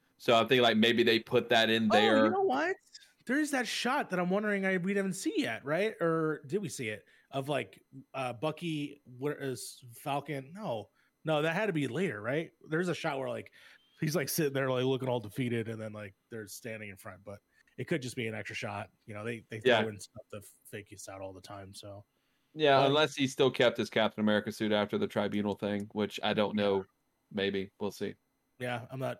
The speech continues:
Speaker 2: I'm not sure. Um,
Speaker 1: So.
Speaker 2: but, but yeah, we'll see. And I'm, I'm,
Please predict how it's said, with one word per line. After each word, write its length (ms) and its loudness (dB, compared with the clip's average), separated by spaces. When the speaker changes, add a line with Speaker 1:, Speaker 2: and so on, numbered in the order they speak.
Speaker 2:
I'm 120 -12
not 180 -12
sure. 280 -14
Um, 420 -8
Speaker 1:
So. 240 -4
Speaker 2:
but, 160 -2
but 140 0
yeah, 140 2
we'll 180 -2
see. 340 0
And 140 -2
I'm, 320 -2
I'm, 180 -6